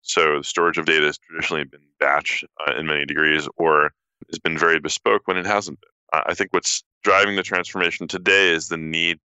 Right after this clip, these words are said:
to, A, keep up with a continuous explosion of data, but also, you know, the constant reset of expectations in terms of responsiveness, uh, and,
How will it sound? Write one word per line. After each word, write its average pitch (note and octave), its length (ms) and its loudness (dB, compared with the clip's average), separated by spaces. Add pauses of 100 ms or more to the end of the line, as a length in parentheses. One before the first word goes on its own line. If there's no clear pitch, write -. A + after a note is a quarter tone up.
to, D#2 640 -2
A, D#2+ 300 2
keep - 280 -20
up C#2+ 160 -6
with D2+ 120 -6
a - 40 -10
continuous D2+ 460 -6
explosion C#2+ 400 -6
of C#2+ 140 -4
data, G2 440 4
but - 100 -2
also, D#2+ 600 0 (180)
you F2 80 0
know, D#2 80 0
the D2+ 100 -4
constant F#2+ 440 -2
reset E2 260 0
of D2+ 80 0
expectations D#2+ 800 -4
in D2+ 80 -10
terms D2+ 400 -6
of C#2+ 340 2 (220)
responsiveness, C#2+ 1040 -4 (480)
uh, C#2+ 220 2 (160)
and, D#2 260 -4